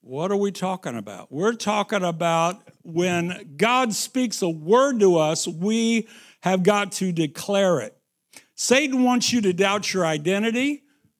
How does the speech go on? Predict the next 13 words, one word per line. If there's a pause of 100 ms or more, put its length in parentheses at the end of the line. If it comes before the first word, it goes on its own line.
(600)
just
like
he
said
to
Jesus,
"If
you
are
the
Son
of
God."